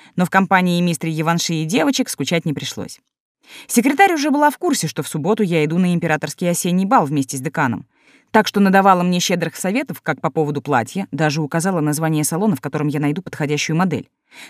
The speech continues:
так и по поводу самого бала и этикета, который я, как ни странно, в общих чертах всё же знала.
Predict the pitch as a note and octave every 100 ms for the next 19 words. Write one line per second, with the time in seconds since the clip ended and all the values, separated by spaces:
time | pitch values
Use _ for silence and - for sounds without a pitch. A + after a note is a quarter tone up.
0 | - E4 - C4+ B3+ C4+ C#4 B3+ A3 A#3
1 | - F#3+ F3+ A3+ F#3+ G#3+ G3+ - G#3+ G#3+
2 | C4+ - A3+ C3+ A#2+ C3+ D3 C#3+ F#3 C4+
3 | D3 D#3+ - F3+ B2+ A2+ F3 B3+ A3 -
4 | F3+ - B3 - F#3 E3+ D3+ E3 A#2